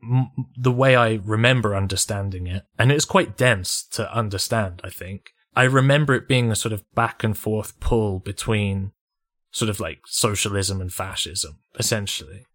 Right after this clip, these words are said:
which is an interesting exploration, but it's difficult for someone like me where my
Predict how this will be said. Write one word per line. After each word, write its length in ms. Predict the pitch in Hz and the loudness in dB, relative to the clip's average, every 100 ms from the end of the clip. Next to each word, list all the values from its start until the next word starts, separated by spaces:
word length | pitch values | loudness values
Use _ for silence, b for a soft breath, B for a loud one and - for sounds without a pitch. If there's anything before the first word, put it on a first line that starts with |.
| _ | _
which 280 | 147 139 - | -2 0 2
is 340 | 151 131 - _ | 0 0 -4 _
an 180 | - 135 | 0 4
interesting 680 | 147 175 - 156 - 123 120 | 6 4 4 0 0 -2 -2
exploration, 1000 | 95 - 104 104 110 113 - 101 98 101 | -4 -6 -6 -4 -2 -2 -2 -2 -6 -10
but 260 | 101 98 _ _ _ _ _ _ _ _ - | -10 -10 _ _ _ _ _ _ _ _ 0
it's 200 | 147 - | 0 4
difficult 580 | 160 147 139 139 - | 2 2 -2 -2 -2
for 160 | - 127 | -4 -2
someone 380 | - 131 120 113 | 2 2 2 0
like 260 | 107 - | -2 -2
me 260 | 131 120 107 | 0 2 0
where 500 | 104 101 101 101 - _ _ - | -2 -4 -4 -6 -10 _ _ -2
my 540 | 131 135 131 123 117 | 4 6 6 4 0